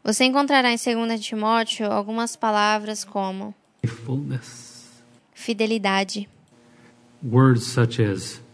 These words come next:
Speaker 2: instruction,
Speaker 1: instrução,
Speaker 2: such as teaching,
Speaker 1: ensinamento,
Speaker 2: truth,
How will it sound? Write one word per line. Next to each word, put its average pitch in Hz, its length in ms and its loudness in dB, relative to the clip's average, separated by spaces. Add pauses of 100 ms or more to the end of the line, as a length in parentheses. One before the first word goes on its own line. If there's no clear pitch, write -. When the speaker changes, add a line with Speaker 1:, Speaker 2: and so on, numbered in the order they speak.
(240)
Speaker 2:
instruction, 117 720 -2 (840)
Speaker 1:
instrução, 220 1000 -2 (1080)
Speaker 2:
such - 320 0
as 92 180 -4 (140)
teaching, 95 640 -4 (440)
Speaker 1:
ensinamento, 214 1120 -2 (920)
Speaker 2:
truth, - 840 0